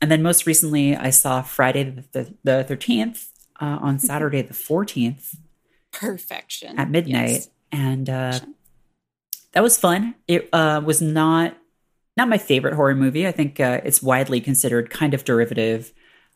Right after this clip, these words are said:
Speaker 1: of Halloween and,
Speaker 2: Mm.
Speaker 1: uh, similar
Speaker 2: Mm.
Speaker 1: kinds of movies. And I totally forgot going in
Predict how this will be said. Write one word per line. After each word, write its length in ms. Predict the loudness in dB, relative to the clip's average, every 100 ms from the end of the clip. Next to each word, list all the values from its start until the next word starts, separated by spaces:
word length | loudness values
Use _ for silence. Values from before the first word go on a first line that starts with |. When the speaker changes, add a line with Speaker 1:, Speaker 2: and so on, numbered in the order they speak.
| _
Speaker 1:
of 260 | -4 -2 -2
Halloween 840 | -2 0 2 0 -2 -2 -4 -6 -4
and, 320 | -4 -2 -2
Speaker 2:
Mm. 40 |
Speaker 1:
uh, 320 | -4 -6 -6 0
similar 360 | 2 4 2
Speaker 2:
Mm. 40 | 2
Speaker 1:
kinds 160 | 2
of 60 | 2
movies. 580 | 0 0 0 0 -2 -6 -20 -20 _ _ _ _ _ -6
And 260 | 0 2 2
I 60 |
totally 320 | 2 4 4
forgot 560 | 2 -2 0 2 2 2
going 300 | 2 2 0
in 500 | -2 -2 -2 -4 -6